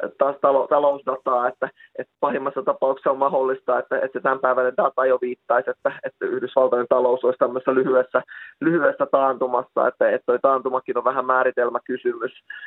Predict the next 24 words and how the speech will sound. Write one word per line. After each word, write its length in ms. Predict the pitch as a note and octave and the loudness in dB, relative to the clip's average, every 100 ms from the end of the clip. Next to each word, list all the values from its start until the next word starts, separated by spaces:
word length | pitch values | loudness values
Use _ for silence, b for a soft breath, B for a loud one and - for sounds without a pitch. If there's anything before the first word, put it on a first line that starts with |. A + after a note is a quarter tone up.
| B - | B 0
Ää, 420 | A#2+ A#2 A2 G#2 - - - | 4 4 4 2 0 -4 -4
näkymät 480 | C3+ D3 D#3 C3 - | -2 -2 -2 -2 0
on, 240 | C3+ D3 | -2 0
ovat 300 | C#3 C#3+ D#3 - | 2 2 0 0
heikentyneet 840 | C#3 C3+ C3 B2+ B2 B2 B2 A#2 - | 0 2 -2 -2 -4 0 2 0 2
ja, 260 | A#2+ A#2+ - | 0 0 0
ja 120 | A#2+ | 0
talous 400 | B2+ B2+ B2+ B2+ | 2 4 4 2
on 140 | B2+ | 0
hidastumassa. 880 | A#2+ B2+ C3 B2+ - A#2 A2+ - B2+ B2+ | 0 0 0 0 -8 -6 -6 -2 -4 -2
Mä 120 | B2 A#2+ | -2 0
en 60 | |
ehkä 200 | B2+ B2 | 0 2
itse 280 | B2+ C3 B2+ | 2 2 4
vielä 240 | B2 A#2+ B2+ | 4 4 2
siihen 220 | B2+ A#2+ | -2 -4
usko, 300 | A#2+ - B2 | -6 -2 -2
että 180 | A#2+ A#2+ | 0 0
nyt 200 | B2 - | 0 2
oltaisi, 320 | A#2 A#2 - A#2+ | 2 0 -2 0
oltaisi 260 | B2 B2 | 0 4
vielä 220 | C3 B2+ A#2+ | 4 4 4
taantumassa, 680 | B2 B2 D#3+ A#2+ C3 - G2 | 2 2 -2 -4 -6 -4 -6
mutta 340 | A#2+ - | -4 0